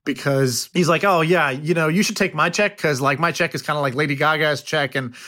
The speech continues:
you know, these other three people." So he's gonna get into all those deals. All the V Cs wanna be his buddy because that's their way to be like, "Oh, yeah, I know Lady Gaga's manager."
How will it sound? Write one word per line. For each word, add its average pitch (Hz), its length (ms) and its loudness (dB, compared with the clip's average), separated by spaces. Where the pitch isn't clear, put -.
you 147 80 -2
know, 139 80 2
these 139 160 0
other 143 160 2
three 135 220 -2
people." 127 540 -2
So 156 140 0
he's 185 160 4
gonna 208 120 2
get 170 160 0
into 170 200 0
all 143 160 2
those 139 160 0
deals. 165 360 2
All 170 180 0
the 165 60 2
V 175 140 -2
Cs 202 280 0
wanna 170 140 0
be 147 80 -4
his 135 100 -2
buddy 175 420 0
because 143 380 0
that's 147 240 -2
their 165 180 2
way 170 160 4
to 156 60 -2
be 151 100 2
like, 147 180 2
"Oh, 185 100 4
yeah, 175 280 2
I 165 120 -2
know 160 140 0
Lady 156 180 0
Gaga's 143 260 0
manager." 160 500 -2